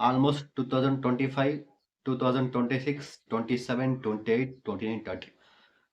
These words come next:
ಟೂ ತೌಸಂಡ್ ಟ್ವೆಂಟಿ ಫೈವ್ ಮಾರ್ಚ್ ಇಪ್ಪತ್ತೊಂಬತ್ತರಿಂದ almost ನಿಮಗೊಂದು ಸಿಕ್ಸ್ ಇಯರ್, ಸೆವೆನ್ ಇಯರ್ಸ್, ಆರರಿಂದ ಏಳು ವರ್ಷ ನಿಮ್ಮ ಲೈಫ್ ಚೆನ್ನಾಗಿದೆ ಗೋಚರ ಪ್ರಕಾರ.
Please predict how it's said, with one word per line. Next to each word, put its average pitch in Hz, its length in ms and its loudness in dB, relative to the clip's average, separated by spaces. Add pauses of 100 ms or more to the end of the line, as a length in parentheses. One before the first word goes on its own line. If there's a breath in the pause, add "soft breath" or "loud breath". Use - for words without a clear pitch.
(480)
ಟೂ 156 100 0
ತೌಸಂಡ್ 165 280 4
ಟ್ವೆಂಟಿ 151 240 2
ಫೈವ್ 143 500 4
ಮಾರ್ಚ್ 135 300 2
ಇಪ್ಪತ್ತೊಂಬತ್ತರಿಂದ 120 800 2 (360)
almost 143 260 4
ನಿಮಗೊಂದು 113 520 0 (320)
ಸಿಕ್ಸ್ 170 420 -6
ಇಯರ್, 208 480 2
ಸೆವೆನ್ 131 400 2
ಇಯರ್ಸ್, 123 300 0 (720)
ಆರರಿಂದ 156 540 8
ಏಳು 135 300 8
ವರ್ಷ 127 180 4
ನಿಮ್ಮ 123 220 4
ಲೈಫ್ 131 360 2
ಚೆನ್ನಾಗಿದೆ 120 640 2 (140)
ಗೋಚರ 147 460 8
ಪ್ರಕಾರ. 110 320 0